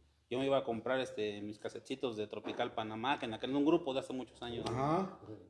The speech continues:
Speaker 1: Nos gustaba mucho ese de Temerarios, Bronco, cuando en sus inicios. Y la verdad yo creo que, este, fue la parte porque yo escuchaba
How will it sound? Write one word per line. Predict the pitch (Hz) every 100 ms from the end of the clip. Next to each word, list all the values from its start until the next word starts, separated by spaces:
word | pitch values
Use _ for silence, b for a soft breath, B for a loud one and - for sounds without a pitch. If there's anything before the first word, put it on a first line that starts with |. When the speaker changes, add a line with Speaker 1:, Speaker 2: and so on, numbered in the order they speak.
| -
Speaker 1:
Nos | 120
gustaba | 117 151 147
mucho | 139 135 147
ese | 151 151
de | 127 117
Temerarios, | 110 113 110 127 139 131 117
Bronco, | 113 127 156 170 139 -
cuando | 117 110
en | 107
sus | 107
inicios. | 113 120 139 131 113 - _ _ _ _ _ _ _ _ _ _ _ _ _ _ _
Y | 123
la | 131
verdad | 127 127 151
yo | 160 165
creo | 165 160
que, | 135
este, | - 113 110 104 107 - _ _ _ _ _ _ -
fue | 160
la | 165 160
parte | 160 156
porque | 143 123 -
yo | 139
escuchaba | - 120 147 147 117 104